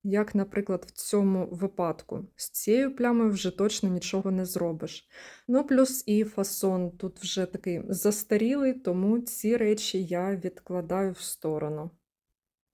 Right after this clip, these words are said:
Також залишила ось цей светр від Another Stories, тому що він був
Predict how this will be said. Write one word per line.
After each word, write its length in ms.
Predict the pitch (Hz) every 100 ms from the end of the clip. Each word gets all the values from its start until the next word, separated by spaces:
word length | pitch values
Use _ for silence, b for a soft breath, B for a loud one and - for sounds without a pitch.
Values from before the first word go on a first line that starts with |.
| _ -
Також 380 | 262 262 269
залишила 520 | - 226 226 226 214 220
ось 260 | 220 -
цей 340 | - - 220 208
светр 440 | 196 208 202 196
від 240 | 185 196 -
Another 540 | 202 196 196 190 -
Stories, 500 | 226 254 285 277 -
тому 240 | - 196 202
що 200 | - 196
він 260 | 196 214
був 160 | 208